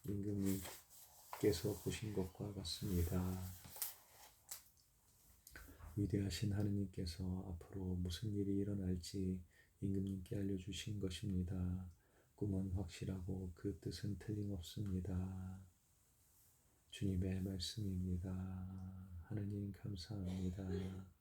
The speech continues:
영원히 찬송하고 찬양하여라. 주님의 모든 업적들아, 주님을 찬미하여라. 주님의 천사들아, 주님을 찬미하여라.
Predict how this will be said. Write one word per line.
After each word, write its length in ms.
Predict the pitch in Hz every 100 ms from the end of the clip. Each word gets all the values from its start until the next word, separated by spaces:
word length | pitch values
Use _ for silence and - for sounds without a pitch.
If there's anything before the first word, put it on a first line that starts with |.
| _ _ _ - - 104
영원히 440 | 101 101 104 98
찬송하고 760 | - 107 92 110 104 92 104 95
찬양하여라. 1080 | 110 104 104 98 90 92 92 92 92 92 87
주님의 460 | - 101 95 95
모든 480 | 95 98 92 104 101
업적들아, 960 | 95 87 - 101 - 95 95 95 95 95 90
주님을 500 | - 104 101 101 101
찬미하여라. 1080 | - 107 101 101 98 92 92 92 92 95 - - - - - -
주님의 460 | 107 98 98 95
천사들아, 1040 | 92 101 95 90 95 92 95 92 92 95 92
주님을 540 | - 104 101 101 101
찬미하여라. 1120 | - 104 101 101 101 98 90 90 92 92 92